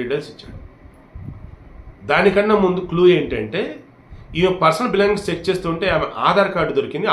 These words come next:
ఆధార్ కార్డు లేకుండా భర్త కూడా, భర్త పేరు కూడా ఉంది అక్కడ. ఇప్పుడు వచ్చేసి ఏంటంటే care of అని ఉంటుంది ఇప్పుడు ఆధారాలు.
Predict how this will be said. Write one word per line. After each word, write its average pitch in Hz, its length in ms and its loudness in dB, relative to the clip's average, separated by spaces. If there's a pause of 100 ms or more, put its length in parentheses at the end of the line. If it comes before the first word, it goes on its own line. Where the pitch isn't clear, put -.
ఆధార్ 190 200 2
కార్డు - 180 -2
లేకుండా 170 280 -2 (1000)
భర్త 156 200 2 (100)
కూడా, 214 200 8
భర్త 170 260 2
పేరు 180 180 2
కూడా 151 120 0
ఉంది 143 120 -8
అక్కడ. - 80 -20 (280)
ఇప్పుడు 175 220 -4
వచ్చేసి 208 320 4
ఏంటంటే 180 280 -2 (600)
care 208 240 4
of 220 120 -2
అని 156 140 0
ఉంటుంది 92 320 -8 (360)
ఇప్పుడు 165 160 -2 (120)
ఆధారాలు. 135 360 0